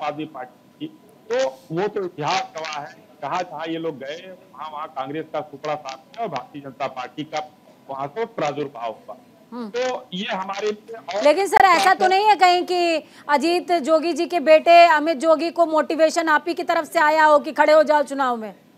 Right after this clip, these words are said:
Speaker 1: अब हम तो राहुल गांधी को भी motivate करते रहते हैं, लेकिन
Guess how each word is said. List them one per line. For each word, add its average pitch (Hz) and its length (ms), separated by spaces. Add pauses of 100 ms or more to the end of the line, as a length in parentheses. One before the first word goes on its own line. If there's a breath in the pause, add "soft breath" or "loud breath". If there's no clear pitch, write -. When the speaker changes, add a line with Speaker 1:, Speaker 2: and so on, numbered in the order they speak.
(380)
Speaker 1:
अब 233 80
हम 226 200
तो 247 120
राहुल 220 200
गांधी 214 380
को 226 60
भी 220 80
motivate 220 500
करते 208 240
रहते 208 260
हैं, 208 60
लेकिन 208 200